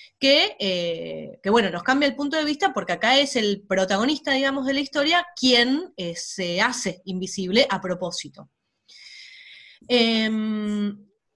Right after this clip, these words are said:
y, bueno, no, no quiero ya empezar a comparar con la película, pero me parece que lo que hizo la película con Elizabeth Moss este año es, eh,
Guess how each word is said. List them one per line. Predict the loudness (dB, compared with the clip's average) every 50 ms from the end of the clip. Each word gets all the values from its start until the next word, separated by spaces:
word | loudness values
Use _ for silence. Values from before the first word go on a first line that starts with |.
| _ _ _ _ _ -18 -18 _ _ _ _ _ _ _ _ _ 2
y, | 2 4
bueno, | 4 4 2 2 0
no, | -2 -2 0 0
no | -2 0
quiero | 0 2 2 2
ya | 2 2 2
empezar | 2 0 -2 -4 0 0 0
a | 2
comparar | 2 0 0 2 2 2 2 2
con | 2 2
la | 2 2 2
película, | 2 0 0 -2 0 0 0 0 0 -2
pero | -2 -2 0
me | 0 -2 -2
parece | -2 -2 0 0 0 -2 -2 -4 -6 -6 -4
que | -2 -2 -2 -2 -2
lo | -2 -4 -2
que | -2 -2
hizo | -2 -2 -2 0
la | 0 2 2
película | 0 -2 -2 -4 -4 -4 -4 -4 -4 -4 -6 -8 -8
con | -6 -6 -4 -4
Elizabeth | -4 -4 -4 -4 -4 -4 -4 -4 -4
Moss | -2 -2 -2 -4 -4
este | -8 -10 -6 -2 0 0
año | 0 0 0 -2 -2 -2 -2 -4 -4 -6
es, | -4 -2 0 0 0 -2 -4 -6 -8 -8
eh, | -8 -8 -6 -6 -6 -6 -8 -8 -8 -10